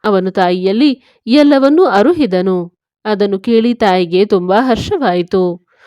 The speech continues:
ಉಪಮನ್ಯುವು ಎಲ್ಲರಿಗೂ ಪೂಜ್ಯನೂ ಹೆಚ್ಚು ಸುಖಿಯೂ ಆದನು. "ಅಯ್ಯ,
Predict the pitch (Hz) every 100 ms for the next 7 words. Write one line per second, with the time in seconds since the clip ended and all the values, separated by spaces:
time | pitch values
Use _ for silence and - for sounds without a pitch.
0 | - _ - 330 440 453 381 320 311 311
1 | 311 208 214 302 285 277 320 202 190 160
2 | 202 240 330 320 _ - 277 302 - 254
3 | 208 202 233 254 359 214 185 185 190 185
4 | 180 _ _ _ _ _ 190 185 214